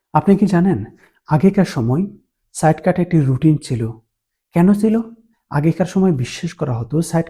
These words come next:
কেটে দিলে টিস্যু নিয়ন্ত্রিতভাবে কাটা যায় এবং অস্বাভাবিকভাবে ফেটে গেলে সেটা খারাপভাবে জোড়া লাগে। তাই প্রায় সব মায়েদের ক্ষেত্রেই রুটিন হিসেবে সাইড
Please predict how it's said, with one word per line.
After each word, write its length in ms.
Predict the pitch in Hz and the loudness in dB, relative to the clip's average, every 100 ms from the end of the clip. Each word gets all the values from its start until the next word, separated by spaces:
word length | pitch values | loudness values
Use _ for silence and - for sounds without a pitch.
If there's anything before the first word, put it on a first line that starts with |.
| - | -4
কেটে 220 | 151 180 | -2 0
দিলে 220 | 180 202 | 2 2
টিস্যু 320 | 202 147 - | 0 -4 -2
নিয়ন্ত্রিতভাবে 760 | 143 127 151 160 170 175 180 190 | 0 2 2 0 -4 -2 -2 -2
কাটা 260 | 202 117 110 | -6 -8 -6
যায় 220 | 113 123 _ _ _ _ - | -8 -10 _ _ _ _ -2
এবং 420 | 156 202 160 175 - | 2 6 4 4 2
অস্বাভাবিকভাবে 840 | 160 - 196 196 208 160 139 165 170 | 0 2 2 2 0 0 2 2 0
ফেটে 300 | 170 175 135 | -2 -2 0
গেলে 240 | 117 185 | 2 0
সেটা 400 | - 160 170 170 - _ _ | 0 0 0 0 -6 _ _
খারাপভাবে 500 | 165 156 175 185 208 | 0 2 2 2 0
জোড়া 280 | - 123 117 | 0 -2 -2
লাগে। 360 | 113 107 107 - _ _ _ _ _ | -4 -4 -6 -8 _ _ _ _ _
তাই 280 | 135 135 170 - _ _ _ - | -2 0 0 -6 _ _ _ 2
প্রায় 180 | 160 | 2
সব 260 | 165 - 185 147 | 4 2 0 2
মায়েদের 520 | 131 147 156 147 - | 0 2 2 -2 -4
ক্ষেত্রেই 600 | 113 110 - 123 175 - _ _ _ 135 | -8 -8 -8 -6 -6 -8 _ _ _ -4
রুটিন 320 | 139 135 180 180 - | -2 0 0 0 -2
হিসেবে 380 | 170 - 185 220 | -4 -2 -2 -2
সাইড 260 | 220 151 | 0 -4